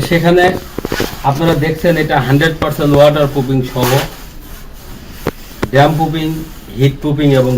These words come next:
জল ছাদ। এটা আমরা টোটালি নয়টা লেয়ারে করছি, নয়টা লেয়ারের আটটা লেয়ার চলমান। এবং প্রথম যে আমরা কাজটা করি, আমাদের এই কাজের সঙ্গে টাইলস বা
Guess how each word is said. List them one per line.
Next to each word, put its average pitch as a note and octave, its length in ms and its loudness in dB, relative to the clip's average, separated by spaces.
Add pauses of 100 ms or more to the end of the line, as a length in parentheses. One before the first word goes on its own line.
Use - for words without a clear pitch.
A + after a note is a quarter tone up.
জল A#2 240 4
ছাদ। C#3 180 0 (1200)
এটা C#3+ 200 2
আমরা F#3 240 8
টোটালি F3+ 340 4 (120)
নয়টা D#3 320 6
লেয়ারে D3 360 6
করছি, C3+ 260 0 (1200)
নয়টা D#3 280 4 (100)
লেয়ারের D#3 380 4
আটটা D3 260 -2
লেয়ার D3 240 6
চলমান। C#3 340 2 (1040)
এবং D#3+ 180 2 (1000)
প্রথম F3 260 4 (140)
যে F3 80 6 (120)
আমরা D#3+ 160 4 (140)
কাজটা D3 360 2
করি, B2+ 200 4 (1160)
আমাদের F3+ 380 4
এই F3 80 6 (120)
কাজের D#3+ 340 6
সঙ্গে E3+ 260 6 (180)
টাইলস D#3+ 400 6 (200)
বা C#3+ 120 6